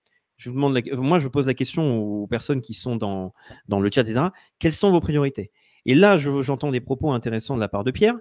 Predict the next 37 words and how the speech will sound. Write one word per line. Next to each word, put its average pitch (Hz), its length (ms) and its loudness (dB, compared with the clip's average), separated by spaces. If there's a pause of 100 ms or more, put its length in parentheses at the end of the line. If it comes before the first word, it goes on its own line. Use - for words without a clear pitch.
(420)
c'est 170 340 4
la 131 160 2
partie 202 420 -2
anti-chrétienne. 156 760 -4
Là, 190 300 0
il 185 80 -4
peut 139 120 -2
y 127 40 2
avoir, 165 260 0
en 131 80 -4
fait, 202 200 -8
quelque 131 120 -8
chose 139 140 -6
d'intéressant. 170 340 -2
C'est 127 160 -2
vrai, 160 320 -2 (320)
on 135 160 2
observe 156 580 -2 (540)
dans 135 200 2
une 139 120 0
certaine 160 300 0
dissidence 147 400 -2
des 160 100 0
personnes 151 280 -2
qui 185 120 -8
deviennent 135 280 0
pro-russes, 143 580 0 (260)
qui 139 140 -2
vont 156 160 0
en, 165 180 2
en, 180 240 0
en, 180 320 -2
qui - 140 -6
vont 180 160 2
appeler 196 240 0
limite 202 340 -2
Poutine, 196 560 -4